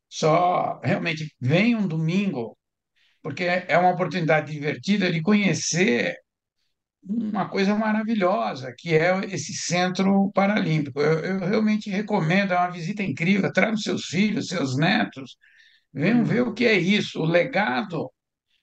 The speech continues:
Speaker 1: é, que pelo menos na parte paralímpica sobrou, é, né, é, gigantes construções pelo Brasil afora que não serviram pra nada. O C P B foi lá e ocupou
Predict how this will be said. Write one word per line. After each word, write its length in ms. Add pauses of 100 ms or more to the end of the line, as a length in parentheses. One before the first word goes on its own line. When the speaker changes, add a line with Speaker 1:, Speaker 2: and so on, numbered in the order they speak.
(120)
Speaker 1:
é, 480
que 120
pelo 260
menos 320
na 100
parte 320
paralímpica 720
sobrou, 680 (560)
é, 840
né, 260 (220)
é, 180
gigantes 600
construções 800
pelo 260
Brasil 400
afora 600 (440)
que 120
não 80
serviram 440
pra 160
nada. 460
O 80
C 220
P 180
B 140
foi 180
lá 180
e 120
ocupou 840